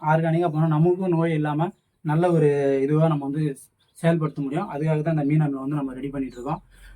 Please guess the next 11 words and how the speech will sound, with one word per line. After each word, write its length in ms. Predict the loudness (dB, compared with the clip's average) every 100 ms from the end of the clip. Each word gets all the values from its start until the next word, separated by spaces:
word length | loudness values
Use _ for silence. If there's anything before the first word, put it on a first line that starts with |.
| -8
ஆ, 220 | -2 0 0
நீங்க 200 | 2 2
எங்க 140 | 0
சேனல்ல 360 | 2 2 2 2
பார்த்துட்டு 240 | 0 0
இருக்கீங்க, 540 | -2 -2 0 0 -2 -4 -20 -12
ஆ, 140 | -4 -2
எங்க 160 | -2
சேனலுக்கும் 500 | -2 0 0 0 -2 -4
சப்போர்ட் 220 | -4 -4
பண்ணுங்க. 520 | -4 -4 -2 0 -2